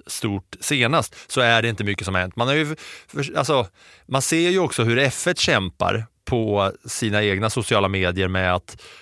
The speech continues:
få folk att, att hålla intresset uppe under vintern med att publicera gamla grejer och väldigt mycket meningslösa saker. Men i många fall så kan man ju liksom, så kommer det lite nyheter på, på F ett-sida och alla andra motorsidor som jag vet att du, eh,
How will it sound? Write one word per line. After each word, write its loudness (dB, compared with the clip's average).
få 0
folk -2
att, -2
att -2
hålla 2
intresset -2
uppe -2
under -2
vintern -4
med -2
att -2
publicera -2
gamla 2
grejer 2
och -2
väldigt 0
mycket -4
meningslösa -2
saker. -2
Men -4
i 2
många 0
fall 2
så -2
kan 0
man 0
ju 0
liksom, -6
så -6
kommer -2
det -2
lite -6
nyheter 0
på, 0
på 0
F 0
ett-sida -2
och 4
alla 2
andra 2
motorsidor 0
som -2
jag 2
vet 2
att -2
du, 2
eh, -2